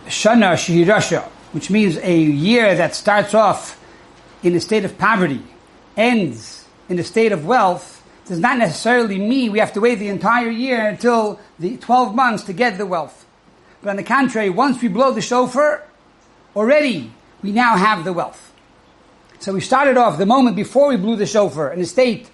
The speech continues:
of poverty, in a state of being insignificant and, and unimportant.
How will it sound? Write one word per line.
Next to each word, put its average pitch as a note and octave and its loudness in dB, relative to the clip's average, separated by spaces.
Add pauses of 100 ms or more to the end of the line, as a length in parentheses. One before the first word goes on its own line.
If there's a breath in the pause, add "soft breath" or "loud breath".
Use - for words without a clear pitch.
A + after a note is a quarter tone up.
(140)
of - -10
poverty, G3 0 (1120 soft breath)
in G3+ -4
a F#3 -2
state C#4 0
of G#3+ 0
being A#3+ -2
insignificant G#3 -2 (520)
and, F#3+ -2 (240)
and G3+ -4 (580)
unimportant. A3+ -2